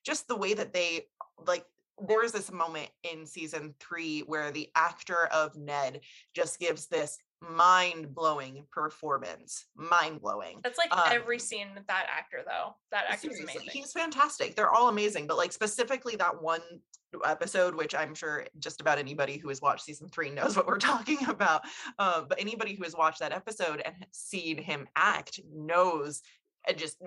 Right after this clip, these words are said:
Speaker 1: not only how amazing of an actor he is, but, like, you can see the emotion there, and you can see that he is attached to Ned. Ned is a important person in his,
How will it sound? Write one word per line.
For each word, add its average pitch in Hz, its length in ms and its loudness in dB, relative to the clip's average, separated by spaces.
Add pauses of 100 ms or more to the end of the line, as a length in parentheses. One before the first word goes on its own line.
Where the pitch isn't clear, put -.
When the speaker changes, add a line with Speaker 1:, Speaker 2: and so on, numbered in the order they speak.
(100)
Speaker 1:
not 180 180 4
only 151 200 -2
how 160 240 2
amazing 151 380 -8
of 120 60 -14
an - 80 -16
actor 180 300 -6
he 156 160 -6
is, - 160 -12
but, - 120 -10
like, 156 160 -4
you 185 120 -6
can 170 180 -8
see 190 260 -6
the 160 120 -2
emotion 151 460 -4
there, 147 180 -2
and 110 140 -4
you 147 140 -6
can 143 140 -10
see 175 180 -8
that 143 120 -2
he 156 160 -6
is 135 80 -4
attached - 460 -2
to 156 80 -16
Ned. - 320 -6
Ned 160 300 0
is 156 420 0
a 156 120 -6 (240)
important 170 520 -4
person 135 520 -10
in 151 180 -8
his, 143 340 -8